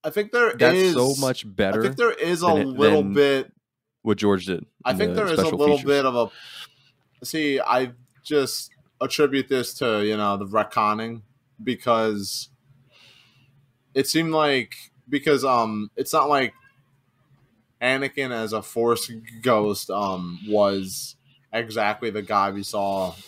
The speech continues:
Speaker 1: in the suit, you know what I mean? Like, his Force ghost wasn't bald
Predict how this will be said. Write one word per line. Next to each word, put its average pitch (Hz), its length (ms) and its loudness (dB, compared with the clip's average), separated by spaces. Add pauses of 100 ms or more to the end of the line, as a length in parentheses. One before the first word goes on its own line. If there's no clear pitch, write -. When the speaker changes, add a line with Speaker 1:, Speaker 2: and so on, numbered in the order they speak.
(500)
Speaker 1:
in 120 140 -2
the 110 80 2
suit, 104 480 2 (100)
you 117 200 0
know 107 120 2
what 101 120 4
I 98 40 0
mean? 101 180 -4
Like, 98 140 -4
his 117 160 -8
Force - 540 -4
ghost 117 400 -4 (680)
wasn't 123 420 -2
bald 110 540 0